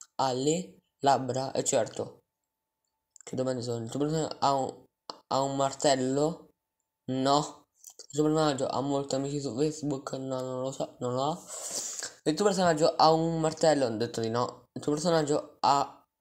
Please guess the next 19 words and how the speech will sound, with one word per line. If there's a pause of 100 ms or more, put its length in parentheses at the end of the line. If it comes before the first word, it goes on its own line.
la
nonna?
Sì. (180)
Il
tuo
personaggio
è
mai
stato
innamorato
di
te?
Sì.
Il
tuo
personaggio
ha (560)
il
penne?